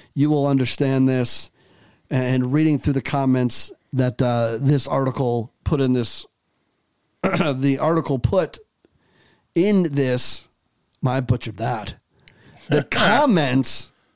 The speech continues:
Speaker 1: that were used in this article are very, very poor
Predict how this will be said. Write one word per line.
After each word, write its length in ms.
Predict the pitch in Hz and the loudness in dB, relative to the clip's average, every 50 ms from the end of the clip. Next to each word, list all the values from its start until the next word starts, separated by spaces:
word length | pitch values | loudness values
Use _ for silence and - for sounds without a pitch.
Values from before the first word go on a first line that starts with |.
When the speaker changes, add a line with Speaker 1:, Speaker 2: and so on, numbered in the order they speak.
| _ _ - | _ _ -2
Speaker 1:
that 220 | 135 151 160 170 170 | 0 2 2 2 2
were 160 | 165 165 156 | 2 2 2
used 540 | 151 143 151 202 233 233 208 180 156 - 170 | 0 0 2 2 4 4 4 4 2 2 2
in 120 | 170 170 | 2 2
this 180 | 160 160 143 - | 2 2 0 0
article 640 | - 185 190 185 160 127 - 131 110 98 87 - _ _ _ _ _ _ _ _ _ _ _ _ _ _ _ _ _ _ _ _ _ _ _ _ _ | 0 2 2 2 2 0 -2 -4 -6 -6 -10 -18 _ _ _ _ _ _ _ _ _ _ _ _ _ _ _ _ _ _ _ _ _ _ _ _ _
are 380 | 139 135 139 135 131 127 123 - _ _ _ _ _ _ _ - | -2 0 0 0 -2 -2 -4 -8 _ _ _ _ _ _ _ -8
very, 1120 | 139 131 131 135 139 143 143 139 143 143 143 147 190 190 180 160 139 123 110 101 107 - _ - | -6 -6 -6 -6 -6 -6 -6 -4 -4 -2 0 2 2 2 2 2 2 0 -2 -6 -8 -14 _ -12
very 440 | 123 117 120 147 151 147 135 127 123 | -10 -6 -2 -2 0 0 0 0 0
poor 520 | 107 - - 143 127 120 113 110 - - | -2 -2 -2 -2 -2 -2 -2 -6 -10 -14